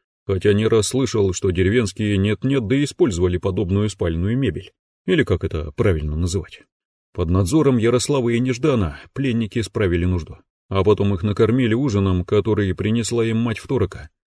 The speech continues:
Ужин был скромный, всего-то шесть яиц, да краюха хлеба. Но всяко лучше, чем на голодный желудок укладываться. После того, как закончил со своими делами, Ярослав проверил верёвки на руках пленников,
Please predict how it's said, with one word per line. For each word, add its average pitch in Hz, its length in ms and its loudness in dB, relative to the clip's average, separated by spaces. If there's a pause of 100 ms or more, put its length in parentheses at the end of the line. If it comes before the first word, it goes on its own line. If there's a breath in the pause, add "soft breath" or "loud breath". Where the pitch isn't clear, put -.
(260)
Ужин 98 340 0
был 104 180 2
скромный, 82 580 0
всего-то 92 500 0
шесть 98 240 -2
яиц, 90 420 -6 (100)
да 117 180 0
краюха 95 420 0
хлеба. 87 360 -4 (240)
Но 101 200 0
всяко 107 260 2
лучше, 80 380 -6
чем 82 300 -2
на 90 80 0
голодный 95 400 2
желудок 82 480 -6
укладываться. 78 580 -6 (360)
После 107 300 0
того, 78 280 0
как 90 180 0
закончил 87 540 -2
со 98 120 0
своими 98 300 0
делами, 104 400 2
Ярослав 92 640 0
проверил 117 540 0
верёвки 123 380 0
на 120 120 0
руках 123 300 0
пленников, 107 540 -4